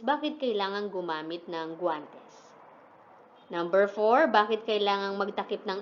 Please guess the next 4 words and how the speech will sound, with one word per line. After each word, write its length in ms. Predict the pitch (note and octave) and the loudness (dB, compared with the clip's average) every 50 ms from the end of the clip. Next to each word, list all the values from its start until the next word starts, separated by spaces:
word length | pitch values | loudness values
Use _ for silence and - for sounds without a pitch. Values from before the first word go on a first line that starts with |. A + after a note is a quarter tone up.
| A3 | -2
ilong? 320 | A3 D4+ F4 D#4+ B3+ F#3+ E3+ - - - - - - - - - - - - - - - - - - - | 2 4 4 4 4 0 -4 -8 -14 -20 -20 -20 -20 -20 -20 -20 -20 -20 -20 -20 -20 -20 -20 -20 -18 -12
At 240 | - E3+ - - F#3 | -10 -10 -10 -6 -6
number 320 | F3+ F#3+ G3 G3+ A#3+ B3+ B3 - | -6 -4 -2 -2 -2 -2 -2 -4
five, 320 | G3+ F#3 F#3 G#3+ A#3+ A#3 | -4 -2 -2 -2 -2 -4